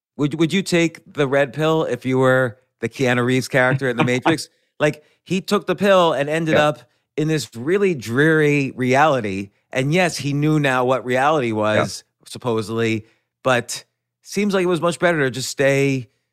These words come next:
Speaker 1: in his cubicle. <laughs>
Speaker 2: I, I would take all the pills I could get hold of because I, I love exploring new things. I love new experiences. I think that every ten years, we should totally reinvent ourselves and do something totally different from what we've done before.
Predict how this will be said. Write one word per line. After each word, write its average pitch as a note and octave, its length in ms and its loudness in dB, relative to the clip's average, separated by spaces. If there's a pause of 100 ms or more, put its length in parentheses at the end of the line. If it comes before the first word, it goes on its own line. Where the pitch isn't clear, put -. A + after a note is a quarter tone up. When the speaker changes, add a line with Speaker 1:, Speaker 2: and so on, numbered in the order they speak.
(200)
Speaker 1:
in C3 140 -6
his C3+ 120 -4
cubicle. B2 640 -2 (240)
<laughs> - 220 -10
Speaker 2:
I, A#2 120 4
I B2+ 180 0
would C#3+ 200 0
take C#3 220 0
all C3 200 2
the A#2+ 100 0
pills A#2 420 0
I G2+ 140 0
could F#2 200 -4
get G2 160 0
hold G2+ 260 0
of - 240 -6 (500)
because G#2+ 340 0
I, G#2+ 340 0
I G#2+ 140 0
love A2+ 460 0
exploring G2+ 600 0
new G#2+ 160 2
things. G#2 440 0
I E2+ 80 0
love F#2+ 280 2
new G2 200 0
experiences. G2+ 800 0
I F#2 100 0
think G2+ 220 -2
that F2+ 120 0
every F#2+ 240 2
ten G2 260 -2
years, G2 320 0
we F#2 100 -2
should F2+ 220 -6
totally F#2 480 0 (160)
reinvent G2 520 0
ourselves F#2 520 0
and E2 100 -6
do F#2 100 -4
something F2+ 380 -4
totally F#2+ 300 -4
different F2 640 -6
from F#2 140 -6
what F2 100 -2
we've F2 160 -8
done F#2 200 0
before. F2+ 480 -2